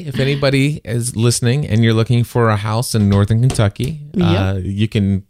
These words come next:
Speaker 1: negotiate
Speaker 2: I'm
Speaker 1: with
Speaker 2: telling
Speaker 1: us
Speaker 2: ya.
Speaker 1: before we put it up on the market. <laughs>
Speaker 2: I still think, I still think that anything, like, big furniture wise that's not moving with us, we should just have, like, an open house and come in and be like, "Well, this is that," and this, you know,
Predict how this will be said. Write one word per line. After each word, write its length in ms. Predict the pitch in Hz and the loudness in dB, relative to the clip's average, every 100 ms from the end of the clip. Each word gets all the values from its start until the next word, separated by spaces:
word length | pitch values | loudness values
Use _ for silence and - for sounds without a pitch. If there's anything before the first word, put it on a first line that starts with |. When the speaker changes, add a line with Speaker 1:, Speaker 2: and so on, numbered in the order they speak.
| _ | _
Speaker 1:
negotiate 680 | - 104 104 104 110 120 113 | -2 0 2 2 0 2 0
Speaker 2:
I'm 60 | - | 2
Speaker 1:
with 80 | 101 - | 0 2
Speaker 2:
telling 40 | 107 | 0
Speaker 1:
us 40 | - | -2
Speaker 2:
ya. 40 | |
Speaker 1:
before 360 | - 98 107 107 | -6 -4 0 0
we 100 | 110 | 0
put 160 | 104 110 | -2 -2
it 100 | 104 | 0
up 180 | 98 | 0
on 120 | 110 113 | -2 0
the 80 | |
market. 540 | 117 101 - 69 - - _ _ - | 0 -2 -2 -10 -12 -20 _ _ -10
<laughs> 760 | - - - - - - _ | -8 -6 -6 -6 -8 -10 _
Speaker 2:
I 80 | - | -6
still 260 | 254 - 294 | -4 -2 -2
think, 400 | 302 208 175 - | 0 -2 -4 -8
I 80 | - | -8
still 240 | 202 - 233 | -6 -4 -4
think 320 | 226 196 - | -2 -2 -2
that 220 | 185 - | -4 -2
anything, 680 | 240 226 226 226 220 202 190 - | -2 -2 -2 -2 -2 -4 -8 -4
like, 260 | 180 180 | -4 -2
big 260 | - 196 196 | -2 -2 -2
furniture 460 | - 190 208 233 226 | -2 0 0 2 2
wise 340 | 220 277 294 | 2 2 0
that's 240 | 202 196 | -2 -2
not 240 | 214 202 196 | 0 0 2
moving 540 | 190 196 233 311 359 - - - _ | 0 0 -2 -2 -4 -6 -20 -20 _
with 240 | 247 208 208 | -6 -4 0
us, 300 | 262 349 - | -2 -2 -4
we 100 | 196 | -4
should 240 | - 196 | -2 -4
just 340 | 196 196 - - | -2 -4 -4 -4
have, 280 | 202 190 | 0 0
like, 180 | 190 190 | 0 -2
an 120 | 180 160 | -4 -4
open 240 | 175 202 | -2 -2
house 360 | 202 185 226 202 | 0 0 -2 -4
and 140 | 180 | -4
come 160 | 208 185 | -4 -4
in 60 | |
and 100 | 202 | -4
be 80 | 185 | -4
like, 220 | 165 160 | -4 -4
"Well, 140 | 160 156 | -6 -6
this 260 | 165 - | -6 -4
is 100 | 180 | -4
that," 240 | 175 170 202 | -2 -2 -2
and 120 | 156 | -2
this, 160 | 175 - | -4 -4
you 160 | 175 | -4
know, 180 | 165 170 | -2 -4